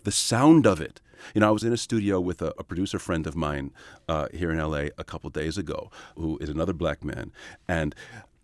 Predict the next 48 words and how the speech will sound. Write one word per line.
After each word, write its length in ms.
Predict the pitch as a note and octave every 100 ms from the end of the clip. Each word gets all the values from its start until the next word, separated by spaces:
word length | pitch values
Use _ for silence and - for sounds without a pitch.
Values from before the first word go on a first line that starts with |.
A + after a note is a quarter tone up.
| - - - -
we 140 | G2
had 180 | G2+ G#2
to 40 | E2+
stop 340 | - G#2 G#2
and 80 | D#2
laugh. 140 | F2+ E2
We 80 | D#2+
were 80 | D2
talking 320 | A2 A2 G2
about 260 | F2 E2+
something 400 | - E2+ - E2+
that 160 | D#2+ D2+
was 180 | C#2+ D2
sort 280 | - G2 E2
of 80 |
exciting 400 | E2 - F2+ E2
us 100 | D#2
both, 260 | D#2 F#2 E2
and 60 | D2
we 60 | D2+
were 40 |
throwing 280 | - G#2+ G2+
this 140 | F#2+
energy 360 | G#2 G#2+ G2 F#2+
back. 340 | D#2+ F2 - - - -
"This, 160 | D#3 C#3+ - C3
this 140 | D#3+
is 40 |
what 120 | C#3+ C#3
we're 100 | D#3
gonna 200 | D3+ A#2
do." 140 | A#2
And 80 | A#2+
I 60 | C#3
tell 180 | - C#3
you, 40 |
uh, 60 | C#3
you 160 | C3
know, 60 | B2+
"This 140 | F3 C3+
is 100 | A2+
some 120 | A2 A2
<laughs> 100 | A#2
right 180 | B2
here." 220 | D#3+ D3 A#2+ C#3 C#3+ C#3 C3+ -
You 100 | C3
know, 160 | A#2+ - - -
and, 160 | -